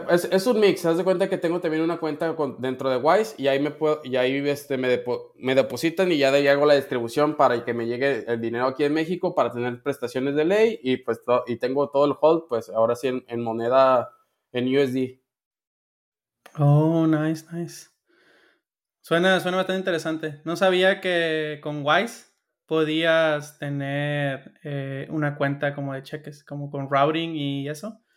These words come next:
Speaker 1: Sí.
Speaker 2: Entonces, dices que tienes una cuenta en Wise. Para gente que, que nos escucha que no sepa, Wise es una aplicación, eh, creo que antes se llamaba TransferWise, eh, que sirve para transferir dinero de, de entre países. Eh,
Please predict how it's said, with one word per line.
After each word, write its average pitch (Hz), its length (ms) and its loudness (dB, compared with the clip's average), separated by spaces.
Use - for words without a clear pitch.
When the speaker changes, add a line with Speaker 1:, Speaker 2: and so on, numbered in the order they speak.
Speaker 1:
Sí. - 140 2
Speaker 2:
Entonces, 151 680 -2
dices 160 220 -4
que 175 80 -6
tienes 165 220 -4
una 170 120 -2
cuenta 165 220 -6
en 156 100 -2
Wise. 190 200 0
Para 151 160 0
gente 170 200 -4
que, 151 380 0
que 151 180 2
nos 151 140 -2
escucha 170 320 -4
que 165 100 0
no 160 80 2
sepa, 180 320 0
Wise 170 280 2
es 165 100 -12
una 175 180 -2
aplicación, 165 680 -8
eh, 143 180 -4
creo 156 100 -2
que 175 80 0
antes 170 160 -6
se 180 60 -2
llamaba 156 260 0
TransferWise, 160 840 -2
eh, 143 520 -6
que 156 120 0
sirve 170 220 0
para 156 260 4
transferir 151 400 -2
dinero 156 320 0
de, 143 440 -2
de 151 140 -8
entre 143 420 -2
países. 147 640 -2
Eh, 139 580 -4